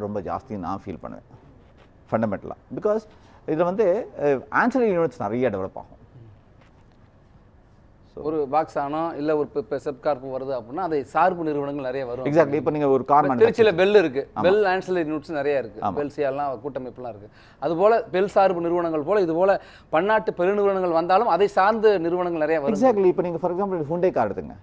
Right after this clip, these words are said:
Speaker 1: இப்ப Hyundai கார் எடுத்தீங்கன்னா, அந்த கார் மேனுஃபேக்சர், மேனுஃபேக்சர் ப்ரா-, ப்ராடக்ட் போடுறாங்க. இப்ப அந்த காருக்கு வேண்டிய அந்த ஸ்டீரிங் சப்ளை, ஏன்னா அவங்க அசெம்பிளி லைன் தான் வச்சிருக்காங்க, மேனுஃபேக்சர் ஒண்ணும் கிடையாது,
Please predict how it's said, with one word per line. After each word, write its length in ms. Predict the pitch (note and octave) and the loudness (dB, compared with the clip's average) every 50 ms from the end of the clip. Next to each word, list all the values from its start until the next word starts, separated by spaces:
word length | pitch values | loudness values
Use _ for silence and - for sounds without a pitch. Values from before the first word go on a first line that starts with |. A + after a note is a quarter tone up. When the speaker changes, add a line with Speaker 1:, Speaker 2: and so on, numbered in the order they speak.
| - - | -16 -4
Speaker 1:
இப்ப 140 | - C3 B2+ | -4 -2 -2
Hyundai 200 | D3 E3 F3 F3 - | -2 -4 -4 -4 -4
கார் 140 | E3 D#3+ D#3 | -2 -4 -4
எடுத்தீங்கன்னா, 360 | D3 - D#3+ D#3 D#3+ F3 F#3+ F3 | -4 -6 -8 -6 -4 -4 -4 -4
அந்த 100 | - - D#3+ | -2 2 2
கார் 160 | D#3+ E3 D#3+ | 2 2 2
மேனுஃபேக்சர், 480 | D3+ D#3 D3+ E3+ D#3 - - F3 E3 C#3+ C#3 C#3+ | -2 -4 -2 -2 -2 -2 -2 -4 -4 -2 -2 -4
மேனுஃபேக்சர் 420 | C#3+ D3+ D3 D#3 C3+ C#3 E3 D3+ C#3 | -4 -2 -2 -4 -4 -4 -6 -4 -2
ப்ரா-, 160 | C#3+ B2+ B2 - | -4 -4 -2 0
ப்ராடக்ட் 260 | C3+ C#3+ C#3+ A#2 - B2+ | 0 0 0 0 0 -2
போடுறாங்க. 280 | A2+ G#2 F#2+ E2 C2+ - - - - - - - - | -2 -2 -4 -8 -10 -16 -20 -20 -20 -20 -20 -12 -6
இப்ப 160 | D#3 D3 F3+ E3 | -4 -2 -2 -2
அந்த 100 | D#3 B2 E3 E3+ | -2 2 4 4
காருக்கு 320 | F#3+ F3+ A3+ G#3+ F#3+ E3 D#3+ F3 | 4 4 2 0 -4 0 0 0
வேண்டிய 200 | E3+ E3 F3 D#3 C#3+ | 0 4 2 2 4
அந்த 120 | C3+ C3+ C3 - | 2 -2 -2 -4
ஸ்டீரிங் 340 | - - F3 F#3+ F#3 E3 - D#3+ | -6 -4 -4 -2 -2 -4 -4 -4
சப்ளை, 280 | C#3+ - C#3 C3 C3+ C#3 C#3+ - - _ - - - - F3+ | -4 -2 0 0 0 0 -2 -4 -10 _ -20 -20 -12 -6 -2
ஏன்னா 120 | G3+ A3+ | 2 2
அவங்க 160 | G#3+ G3+ E3+ D#3 | 2 4 4 2
அசெம்பிளி 260 | F3+ - C4 C4+ B3+ A3+ | 2 2 2 2 4 2
லைன் 160 | G3+ F3+ F3 | 2 2 2
தான் 80 | E3+ F#3 | 0 0
வச்சிருக்காங்க, 320 | A2 G2+ E2+ D#2+ D#2 E2+ F2 G#2+ | -2 -4 -6 -6 -8 -8 -4 -2
மேனுஃபேக்சர் 360 | C3+ F3 F#3+ F#3 D#3+ F3 E3 | -2 0 0 -2 -2 -2 -4
ஒண்ணும் 140 | C3+ B2+ G#2+ | -4 -2 -4
கிடையாது, 180 | F2 D2+ C#2 | -4 -6 -8